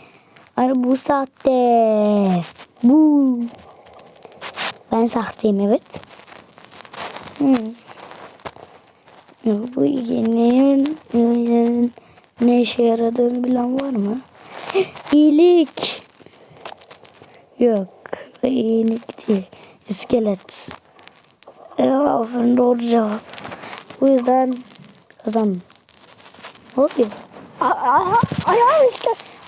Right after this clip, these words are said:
Ayağım kırıldı. Uy, anne ne yaptın bana? Anne ne yaptın?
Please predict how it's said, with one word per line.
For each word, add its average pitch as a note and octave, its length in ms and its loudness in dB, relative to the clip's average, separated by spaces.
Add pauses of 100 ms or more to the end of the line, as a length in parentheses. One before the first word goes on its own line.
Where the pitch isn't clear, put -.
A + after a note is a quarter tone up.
Ayağım F#5 380 4
kırıldı. C6 400 2 (720)
Uy, F#5+ 280 6 (140)
anne D#5+ 240 0
ne D5 180 4
yaptın F4 320 -14
bana? D#4+ 260 -8
Anne F4 340 -14
ne E4+ 120 -12
yaptın? - 460 -16